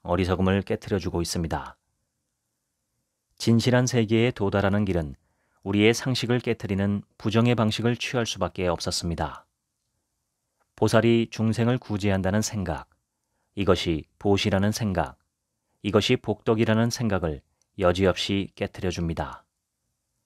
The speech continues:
부정의 방식을 통해 어떤 생각이나 관념, 그 어디에도 마음이 머물지 않아야 한다는 것이지요. 양나라 무제가 달마대사를 모셔와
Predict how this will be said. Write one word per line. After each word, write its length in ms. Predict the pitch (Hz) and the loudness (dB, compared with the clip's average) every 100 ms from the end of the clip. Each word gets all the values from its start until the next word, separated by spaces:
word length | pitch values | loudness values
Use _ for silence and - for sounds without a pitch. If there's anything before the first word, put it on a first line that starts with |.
| _ _ _ _ _ | _ _ _ _ _
부정의 340 | - 104 107 113 | -4 2 4 4
방식을 400 | 107 98 101 113 | 2 -2 -2 -4
통해 420 | - 104 78 65 _ _ _ - | -4 -6 -6 -8 _ _ _ -2
어떤 400 | 95 - 123 123 | -2 2 0 0
생각이나 540 | - 123 117 113 117 | -2 0 0 2 0
관념, 480 | - 87 87 78 67 _ _ _ _ | -2 -4 -2 -4 -6 _ _ _ _
그 240 | - 117 | 0 4
어디에도 580 | 104 101 95 90 85 73 _ _ _ - | 4 4 2 2 0 -2 _ _ _ -6
마음이 360 | 87 87 92 107 | 2 4 6 4
머물지 500 | 104 104 101 107 104 - | 4 2 0 0 -2 -2
않아야 360 | 85 95 107 | -2 0 0
한다는 300 | 113 90 85 | 0 -2 -2
것이지요. 460 | 87 85 - 80 67 _ _ _ _ _ _ _ _ _ _ _ _ _ _ _ _ _ _ _ _ _ _ _ _ _ _ _ _ _ _ - | -2 -6 -8 -10 -12 _ _ _ _ _ _ _ _ _ _ _ _ _ _ _ _ _ _ _ _ _ _ _ _ _ _ _ _ _ _ -2
양나라 480 | 101 92 104 110 110 | 2 4 6 6 4
무제가 640 | 104 92 90 85 80 69 - _ | 2 0 0 0 0 -4 -10 _
달마대사를 640 | - 95 107 113 107 113 120 | -4 0 2 2 2 2 2
모셔와 540 | 101 95 90 82 78 | 0 0 0 0 -2